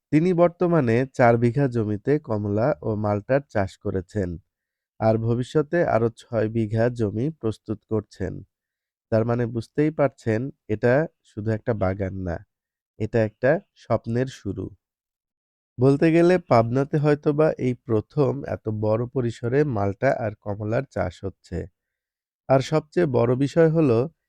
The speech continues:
এই প্রথম কোনো বাগান সাধারণ মানুষের জন্য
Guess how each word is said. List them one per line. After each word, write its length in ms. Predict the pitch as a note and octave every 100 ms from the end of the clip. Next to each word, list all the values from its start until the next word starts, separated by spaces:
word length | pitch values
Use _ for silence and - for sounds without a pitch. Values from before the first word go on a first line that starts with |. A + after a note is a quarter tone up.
| _
এই 140 | - C3 -
প্রথম 360 | B2+ - F3 F3+
কোনো 220 | F3 D3 C3 G#2+
বাগান 380 | G#2+ G#2+ G#2+ C#3
সাধারণ 500 | D#3+ - A2 B2 C#3 B2
মানুষের 440 | G2 A2 - B2+
জন্য 280 | A#2+ C#3 C#3+